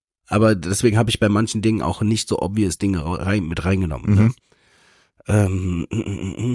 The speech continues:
Speaker 1: mm, willst du, ich?
Speaker 2: Also ich hab, ich, ich kann's auch nochmal so einordnen. So, ich hab keine Sachen, die längerfristig waren. Für mich waren's immer Momente, die ich jetzt in meine Tops genommen habe.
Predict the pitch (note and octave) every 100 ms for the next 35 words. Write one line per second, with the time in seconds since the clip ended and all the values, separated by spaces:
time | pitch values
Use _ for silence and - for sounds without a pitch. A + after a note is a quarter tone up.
0 | C3 A#2+ G2 C#3 C3 D#3 - - _ _
1 | _ _ _ - B2+ C#3+ - D#3 F3 E3
2 | - - C3 A#2+ - C3+ - B2 A#2+ A2+
3 | C3+ C#3+ B2+ A#2+ C#3 C3+ D3 - _ _
4 | _ - - F#2 A2 A2+ - - A2+ -
5 | A#2 G#2+ G#2+ G2+ G#2 - - A2 G#2+ G2+
6 | G2+ F2 E2 G#2+ C#3 C#3+ C#3+ - C#3+ -
7 | B2 B2+ - G#2 - G2 G2 - G2 F#2+
8 | F#2+ F2+ F#2 G#2 - E2 D#2 - D#2 -
9 | E2 F2 F2+ - - C2+ C#2+ D#2 C#2 D2+